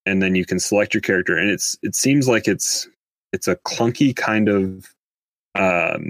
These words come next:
menu. It took a little while to, it takes a little while to pull up all seventy something characters on your screen, and it took a while. And it's not quick and conducive to changing characters on the fly, adapting to maybe what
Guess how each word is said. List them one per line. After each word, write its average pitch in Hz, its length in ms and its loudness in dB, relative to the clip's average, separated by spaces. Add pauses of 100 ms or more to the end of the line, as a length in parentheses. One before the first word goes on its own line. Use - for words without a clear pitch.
(120)
menu. 135 400 2
It 104 140 0
took 110 220 -2
a - 20 0
little 95 220 4
while 92 260 2
to, 92 280 0
it - 120 0
takes 104 220 -4
a 107 40 2
little 101 160 4
while 95 240 2
to 92 220 -2 (100)
pull 104 240 0
up 101 140 0
all 95 420 0
seventy 95 600 2 (120)
something - 280 -4
characters 131 600 0 (420)
on 95 140 2
your 90 80 2
screen, 123 560 2
and 101 140 2
it - 160 -4
took - 180 -4
a 123 60 2
while. 131 400 2 (640)
And 113 120 2
it's - 260 -4
not 113 280 2 (460)
quick 123 280 0
and 113 100 2
conducive 104 600 2
to 98 500 2 (100)
changing 123 380 0
characters 104 520 0
on 101 180 0
the 98 40 0
fly, 92 560 -2 (480)
adapting 104 560 0
to 95 120 0
maybe 95 280 4
what 92 280 2